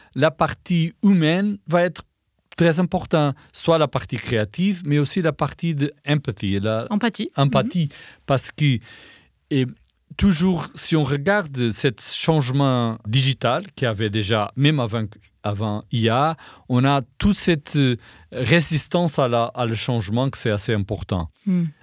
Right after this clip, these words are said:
Speaker 1: Maintenant, on va être dans un cadre dans lequel les gens vont être beaucoup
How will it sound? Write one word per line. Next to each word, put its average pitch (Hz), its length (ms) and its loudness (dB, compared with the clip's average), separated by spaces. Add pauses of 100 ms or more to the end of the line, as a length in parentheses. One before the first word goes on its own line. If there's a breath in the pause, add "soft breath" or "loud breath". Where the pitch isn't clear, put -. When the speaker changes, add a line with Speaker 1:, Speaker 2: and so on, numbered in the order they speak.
Speaker 1:
Maintenant, 170 480 4
on 214 40 2
va 156 300 2
être 147 200 -4
dans 135 240 0
un 131 100 0
cadre 165 360 -2
dans 135 180 2
lequel 131 500 0 (340 loud breath)
les 127 160 6
gens 170 400 2 (340 loud breath)
vont 143 180 4
être 151 200 0
beaucoup 185 600 0